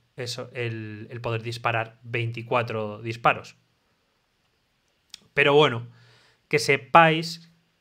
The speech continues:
que, eh, espera un minuto. Ah, perdón. Que sepáis que si alguno de vosotros tiene el cuerpo como para gastar,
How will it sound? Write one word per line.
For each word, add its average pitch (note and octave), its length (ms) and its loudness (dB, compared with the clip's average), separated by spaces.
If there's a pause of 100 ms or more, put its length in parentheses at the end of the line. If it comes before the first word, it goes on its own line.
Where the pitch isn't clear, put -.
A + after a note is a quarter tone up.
(120)
que, C3 580 0
eh, C#3 500 -12
espera B2 280 -16
un A#2 80 -10
minuto. B2+ 420 -12
Ah, A#2 160 -10
perdón. A2 340 -8 (600)
Que B2+ 160 -6
sepáis A#2+ 680 2
que - 160 -10
si A#2 180 -8
alguno B2+ 280 -6
de C#3 60 -2
vosotros C3+ 800 -4
tiene C#3 240 -4
el B2+ 140 -6
cuerpo D3 560 -2 (240)
como A#2+ 260 -8
para A2+ 160 -2
gastar, A2 680 0